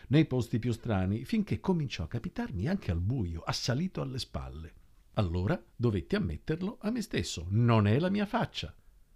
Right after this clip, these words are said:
Non voglio fare la vittima, non cerco né consolazione né conforto, voglio solo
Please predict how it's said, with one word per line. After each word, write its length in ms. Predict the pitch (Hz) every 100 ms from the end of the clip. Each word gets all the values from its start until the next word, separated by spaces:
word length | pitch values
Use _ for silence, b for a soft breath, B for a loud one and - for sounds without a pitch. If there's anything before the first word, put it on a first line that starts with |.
| b b b b b - -
Non 160 | 160
voglio 300 | 113 110 98
fare 240 | - 92 92
la 120 | 92
vittima, 440 | 92 - 110 98
non 200 | 127 156
cerco 380 | 147 104 90 -
né 160 | 110 135
consolazione 720 | 147 - 175 175 - 220 214
né 140 | 120
conforto, 580 | 123 113 - 90 - 104
voglio 340 | 110 208 185 175
solo 720 | - 160 110 95 107 127